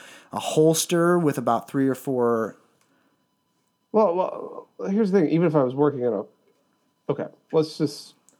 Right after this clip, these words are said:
Speaker 2: get to the bottom of this. Like, even if I was working in a photo shop, there's be, like, a photo lab, right?
Speaker 1: Well,
Speaker 2: Wouldn't
Speaker 1: I would
Speaker 2: necessarily
Speaker 1: imagine.
Speaker 2: working with a camera. If this was a real brick and mortar store.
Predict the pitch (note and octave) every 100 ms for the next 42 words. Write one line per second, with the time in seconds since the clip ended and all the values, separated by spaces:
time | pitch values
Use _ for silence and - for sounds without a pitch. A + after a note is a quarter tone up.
0 | _ _ _ _ _ _ _ _ _ _
1 | _ _ _ _ _ _ _ - _ _
2 | _ E3 D3+ A#2+ G#2+ G2+ G#2 G#2 - A#2
3 | - _ _ - _ _ _ _ _ _
4 | _ F#3+ G#3+ F3+ C#3 C3 C3 B2+ B2+ B2+
5 | B2 - A#2+ A2 - A#2+ A#2 G#2+ - -
6 | A2+ F#2 - A2 C3 - _ _ _ -
7 | D3+ C#3+ A2+ G#2 - - C3 A#2 G2 G2
8 | D#2 - - G2+ G#2 G#2+ - _ _ _
9 | - _ _ _ - B2+ D3 - F3 A2+
10 | C#3+ B2+ B2+ C3+ C3+ A2+ A#2+ C3 A#2+ G#2
11 | C#3+ B2+ A2 G2+ F#2+ - _ _ _ _
12 | _ _ - B2 B2 B2 A2 A2 G2+ A#2
13 | G#2 G2+ G2+ F#2 B2 F#2 D2